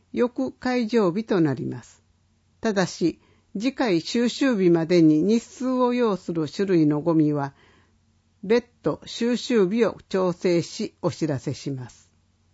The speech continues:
詳しくは市ホームページをご覧ください。問い合わせ、桜リサイクルセンター、電話二零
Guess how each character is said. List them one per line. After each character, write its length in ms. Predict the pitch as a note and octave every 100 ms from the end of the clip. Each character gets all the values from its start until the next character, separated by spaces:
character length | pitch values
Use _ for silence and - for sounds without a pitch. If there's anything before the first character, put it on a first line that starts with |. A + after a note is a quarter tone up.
| _ _ _ _ _ _ _ -
詳 240 | D4+ D#4
し 160 | - -
く 160 | G3+
は 240 | E3+ - -
市 340 | - B3+ C4
ホ 200 | - C#4
ー 20 |
ム 160 | C4+ C4+
ペ 240 | - B3
ー 80 | F#3+
ジ 140 | E3
を 100 | D3
ご 160 | C3 D3+
覧 200 | C#3+ C#3
く 120 | -
だ 160 | C#3+ B2+
さ 180 | - A#2+
い。 140 | - _ _ _ _ _ _ _ _
問 240 | A3 A3 A3
い 60 |
合 80 | G3+
わ 140 | G3 F3+
せ、 280 | - F#3 - _ _ _ _
桜 460 | A#3 A3+ B3 B3
リ 140 | - G3
サ 200 | A#3 A3+
イ 80 | A3+
ク 160 | A3
ル 120 | G3+
セ 200 | F#3+ G3+
ン 100 | E3
タ 420 | C3+ - C#3 C3 - _ _ -
ー、 40 |
電 320 | F#3+ G3+ F#3+
話 200 | F3 E3+ - _ _ _ -
二 300 | G#3+ B3+ B3
零 380 | A#3 D#3+ -